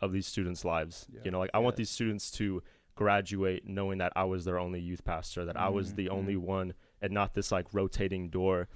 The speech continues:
Speaker 1: Um, and so even when things got difficult, I always went back to that and the sort of, like, conviction that was on my heart and that was on my life to sort of realize, like,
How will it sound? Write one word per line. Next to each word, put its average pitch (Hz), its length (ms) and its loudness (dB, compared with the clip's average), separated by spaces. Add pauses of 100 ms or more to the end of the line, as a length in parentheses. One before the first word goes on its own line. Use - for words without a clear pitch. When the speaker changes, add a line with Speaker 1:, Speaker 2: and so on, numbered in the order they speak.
(240)
Speaker 1:
Um, 90 400 -2
and 95 100 -4
so 98 200 2
even 110 320 0
when 104 320 2
things 101 260 -2
got 95 180 0
difficult, 110 680 0
I 92 120 2
always 101 340 2
went 98 160 -2
back 92 240 0
to 98 140 -2
that 92 340 0
and 98 140 -2
the 98 80 -2
sort 101 180 0
of, 92 80 0
like, 95 140 2
conviction 95 720 -2 (640)
that 110 80 2
was 107 160 4
on 95 100 2
my 104 160 4
heart 101 280 0 (320)
and 101 100 -4
that 95 60 0
was 92 120 0
on 92 120 0
my 92 140 0
life 92 460 -2 (220)
to 113 120 -2
sort 117 220 0
of 90 120 0
realize, 101 380 2
like, 90 160 -4